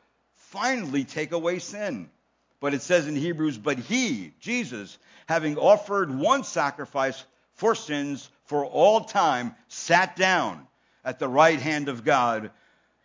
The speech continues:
waiting from that time onward until his enemies are,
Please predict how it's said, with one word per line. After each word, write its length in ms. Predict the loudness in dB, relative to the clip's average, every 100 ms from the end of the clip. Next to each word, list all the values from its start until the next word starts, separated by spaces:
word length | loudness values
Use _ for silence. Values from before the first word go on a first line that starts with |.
| _ _
waiting 680 | 2 4 4 2 -2 -4 -10
from 220 | -6 0
that 260 | 2 2 0
time 340 | 0 0 -2
onward 500 | 0 0 0 -4 -6
until 400 | -6 -4 -2 0
his 200 | -2 -8 -8
enemies 640 | -4 -4 -4 -6 -4 -6 -8 -8
are, 240 | -4 -4